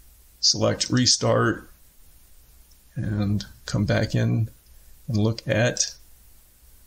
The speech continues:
there you go. Now you have the detailed ribbon of the Windows ten Explorer, where before in the Windows eleven,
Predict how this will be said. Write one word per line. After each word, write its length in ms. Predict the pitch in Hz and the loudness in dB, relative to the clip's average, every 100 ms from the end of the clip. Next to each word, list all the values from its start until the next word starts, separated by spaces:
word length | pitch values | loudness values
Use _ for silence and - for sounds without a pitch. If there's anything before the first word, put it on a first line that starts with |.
| - | -6
there 140 | - | -2
you 80 | 107 | 2
go. 340 | 156 156 - - - - - - - - - | 4 2 0 -10 -20 -20 -20 -20 -20 -20 -2
Now 120 | 117 | 0
you 100 | 117 | 2
have 380 | 117 120 117 101 | 4 4 2 2
the 120 | 113 | 0
detailed 640 | 92 139 156 156 135 104 | 4 4 4 4 4 4
ribbon 300 | 123 131 135 | 4 4 4
of 160 | 110 101 | 2 2
the 60 | |
Windows 340 | 113 123 117 - | 2 4 2 2
ten 200 | 139 120 | 2 2
Explorer, 800 | 110 - 160 165 131 143 170 156 - | 2 2 2 4 6 4 0 -6 -8
where 440 | - 110 107 - - - | 0 2 2 -2 -8 -4
before 440 | 110 135 135 131 | -2 2 4 4
in 100 | 120 | 2
the 60 | 113 | 2
Windows 300 | 123 117 113 | 2 2 2
eleven, 640 | 113 151 139 127 127 131 | 4 4 4 2 2 -2